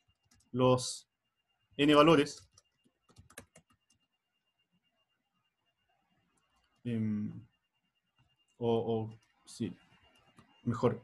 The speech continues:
inicializar con n número aleatorio normalizado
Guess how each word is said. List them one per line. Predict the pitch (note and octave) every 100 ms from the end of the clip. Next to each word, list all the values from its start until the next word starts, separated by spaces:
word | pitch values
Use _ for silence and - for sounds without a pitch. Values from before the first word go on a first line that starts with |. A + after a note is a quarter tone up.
| -
inicializar | B2+ B2 A#2 A2 C#3 -
con | F#3+ F3+ E3 F3+ - - - _ _ _
n | D3 D3+ E3
número | D#3 D3 A#2+ A#2+ -
aleatorio | B2 A#2+ A#2+ B2 C3 - - - - _ _ _ - - - - _ _ -
normalizado | B2+ F3 F3 F3 F3+ F3+ D3 C#3